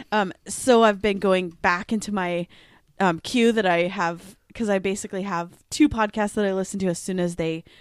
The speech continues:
come in, and I've just, like, the backlog has piled up. So I listened to The Thing About Pam. I don't usually, um, get into true crime, but it's a true crime podcast. It's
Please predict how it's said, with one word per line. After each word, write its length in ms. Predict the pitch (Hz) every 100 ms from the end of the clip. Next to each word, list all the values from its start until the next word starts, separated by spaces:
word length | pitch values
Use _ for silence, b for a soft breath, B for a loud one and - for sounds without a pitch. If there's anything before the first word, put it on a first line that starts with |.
| B
come 220 | - 202 185
in, 280 | 190 262 320 B B
and 180 | 202 208
I've 240 | 180 180
just, 280 | 185 185 - - _ _ _ _
like, 300 | 127 175 -
the 80 | -
backlog 540 | 190 180 - 190 170 185
has 360 | 190 165 - - _ -
piled 260 | 196 156
up. 180 | 160 -
So 320 | - 208 180 B B B _
I 160 | 208 202
listened 360 | 202 247 302 262
to 120 | 247
The 160 | 190 185
Thing 380 | 151 202 202
About 280 | 233 202 165
Pam. 500 | - 180 175 180 262 - b b b b -
I 80 |
don't 200 | 233 302 202
usually, 600 | 262 240 269 277 277 233 - _ _ -
um, 180 | 214 202
get 180 | 185 208
into 260 | 214 208
true 220 | 202 208 190
crime, 400 | - 175 190 220
but 120 | 202
it's 160 | 190
a 40 | 190
true 220 | - 190
crime 280 | 180 190 180
podcast. 540 | 185 175 - 180 180
It's 260 | - - -